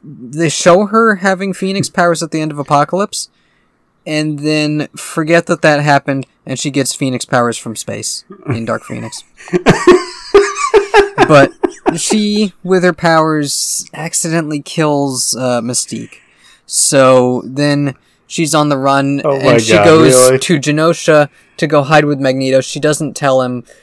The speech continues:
Speaker 1: that she killed Mystique. She's just on the run, and he's sympathetic to that. So he, you know, the government, you know, military shows up to capture her. He tries to talk them away, but then she starts throwing shit and, like, blowing up their helicopters and stuff.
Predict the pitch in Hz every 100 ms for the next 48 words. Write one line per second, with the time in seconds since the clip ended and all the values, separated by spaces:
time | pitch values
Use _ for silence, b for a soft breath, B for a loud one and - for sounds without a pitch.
0 | b - 123 131 139 117 113 - 120 117
1 | - 127 131 - 127 131 120 117 120 117
2 | 117 117 117 117 117 117 - 120 110 117
3 | 110 - 107 107 104 - _ B B B
4 | B - 120 113 117 135 131 127 123 123
5 | 117 - - 165 180 151 151 139 _ _
6 | _ _ - 131 131 135 135 139 123 120
7 | - 120 123 - - 127 113 - 113 113
8 | 113 b b b 143 120 143 123 - -
9 | 135 123 127 123 123 123 117 113 123 120
10 | 117 - 123 107 _ - - 117 - -
11 | - 120 117 120 - 123 117 95 110 110
12 | 107 95 - 117 113 113 117 - 113 117
13 | 113 117 110 - 110 117 - 120 113